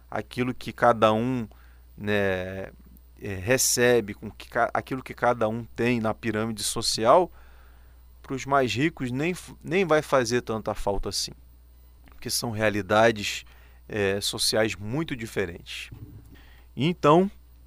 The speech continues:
dando sequência aqui ao nosso estudo,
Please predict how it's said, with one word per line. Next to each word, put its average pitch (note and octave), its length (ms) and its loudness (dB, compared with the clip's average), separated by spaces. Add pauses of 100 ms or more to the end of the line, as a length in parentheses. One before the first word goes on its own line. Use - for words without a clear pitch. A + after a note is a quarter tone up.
(460)
dando C3 260 6
sequência A2+ 680 0
aqui G#2+ 500 -2
ao A#2 160 2
nosso A2 300 0
estudo, E3+ 500 -2